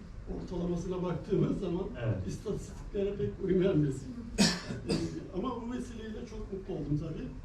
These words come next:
Speaker 1: Çünkü şu, şöyle baktığımda bizi fotoğrafa aşık eden ustalarımı görüyorum, büyüklerimi görüyorum.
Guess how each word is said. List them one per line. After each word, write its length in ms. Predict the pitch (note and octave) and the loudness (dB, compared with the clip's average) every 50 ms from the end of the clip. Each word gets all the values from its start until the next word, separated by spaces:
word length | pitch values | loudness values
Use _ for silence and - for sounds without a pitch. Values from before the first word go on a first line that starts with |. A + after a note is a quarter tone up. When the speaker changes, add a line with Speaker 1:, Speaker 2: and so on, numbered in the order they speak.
| - - - - - - - - - - - - | -10 -10 -10 -10 -10 -10 -12 -12 -14 -12 -10 -4
Speaker 1:
Çünkü 180 | F#3+ F3 F3 F3+ - - | -4 -4 -4 -4 -8 -10
şu, 300 | - - G#3 G#3 G3+ - - - - - | -10 -6 -2 -2 -2 -2 -4 -8 -10 -6
şöyle 280 | G3+ F#3+ G3 G3+ G#3+ G#3 | -2 -2 0 0 2 2
baktığımda 560 | G#3 G3+ - - - G#3 G#3 G3+ G3+ G#3+ A3 A3 G#3+ - - - - - - - - - - - - | 2 0 0 -2 -2 -2 0 0 0 0 -2 -4 -6 -8 -10 -12 -12 -10 -10 -10 -10 -10 -12 -8 -6
bizi 200 | E3+ E3+ F#3 G#3+ | -6 -4 -4 -6
fotoğrafa 840 | A3 - G3 G3 F#3 G3 G3+ G3+ G3+ F#3+ - G3 G3+ G3+ G#3 G#3+ G#3+ - - - - - - - - - - F#3+ | -4 2 4 4 4 4 2 0 0 0 0 -2 -2 -2 0 -2 -2 -6 -10 -12 -12 -12 -12 -12 -12 -10 -6 -4
aşık 400 | F#3 F3+ F#3+ - - - - G#3+ | -2 0 0 0 -2 -2 -2 0
eden 260 | - E3+ G3 G#3 - - - - - - - - - | 2 2 2 2 0 -2 -4 -6 -8 -10 -12 -10 -10
ustalarımı 500 | - - - F#3 F3+ F3 F3 F3+ F#3 F#3+ | -8 -8 -4 0 2 4 4 4 4 2
görüyorum, 480 | F#3 F3+ E3 D3+ D3 C3+ C3+ B2+ B2 | 2 2 0 0 0 0 2 2 4
büyüklerimi 420 | B2 D3+ D3+ - - F3 D#3 E3 E3 | 4 4 4 2 2 4 6 6 6
görüyorum. 440 | - D3+ C#3 C3+ C3+ B2+ B2 - | 6 4 2 2 2 0 -2 -4